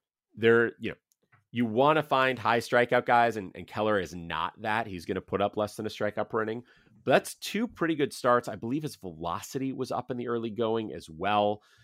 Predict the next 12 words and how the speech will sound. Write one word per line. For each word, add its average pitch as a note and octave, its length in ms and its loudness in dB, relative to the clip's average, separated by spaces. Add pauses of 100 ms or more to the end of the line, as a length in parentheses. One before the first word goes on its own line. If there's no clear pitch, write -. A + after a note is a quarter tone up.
(180)
So A2+ 540 2 (160)
intriguing. D#3 840 0
His F#3+ 180 4
next A3 200 2
start C#3+ 340 2
is F#2 140 -8
this A2+ 280 -8 (180)
Thursday A2+ 560 2
against G2 340 -8
Minnesota. G2 720 -2 (280)
His B2 180 -4
two F#3+ 200 -4